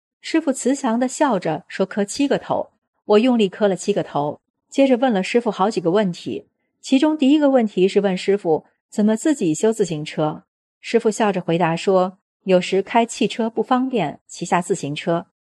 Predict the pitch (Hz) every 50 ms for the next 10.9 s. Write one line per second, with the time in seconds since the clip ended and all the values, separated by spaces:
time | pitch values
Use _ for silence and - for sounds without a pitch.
0 | _ _ _ _ - - 277 285 277 262 220 - 185 196 214 269 254 208 175 160
1 | - 175 156 - 165 180 175 160 - - - 147 156 156 - _ _ _ _ _
2 | - - - - 240 240 226 208 214 214 208 208 - - 302 277 208 185 175 175
3 | 185 - - - 196 185 - - 170 156 160 175 - - 208 180 - 180 165 -
4 | 160 165 175 - 247 220 185 170 143 95 78 - - _ _ _ _ _ _ _
5 | _ - 240 233 277 277 277 320 311 285 254 - 220 214 196 170 170 165 170 -
6 | 180 170 180 175 185 202 - 214 190 180 175 - 233 208 185 - 165 156 143 -
7 | - - - - 240 226 233 233 - 202 160 135 - - 175 165 170 185 - -
8 | 254 262 269 - 214 160 - 165 - - 160 147 151 - _ _ _ _ _ _
9 | _ _ _ - 226 220 208 202 196 - 220 208 - 180 156 165 - 202 180 -
10 | - 170 175 180 175 175 175 170 - - 151 151 170 175 156 147 -